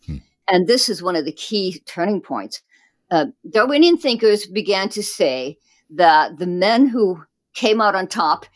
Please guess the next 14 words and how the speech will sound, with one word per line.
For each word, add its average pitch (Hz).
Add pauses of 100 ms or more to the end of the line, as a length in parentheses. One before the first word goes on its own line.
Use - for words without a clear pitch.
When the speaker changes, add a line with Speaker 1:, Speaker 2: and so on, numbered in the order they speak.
(160)
Speaker 2:
in -
the 175
struggle 175
for 190
survival 139 (280)
would 190
have 226
to 233
be 185 (220)
the 202
men 180
who 185
were 160
Speaker 1:
Huh. 143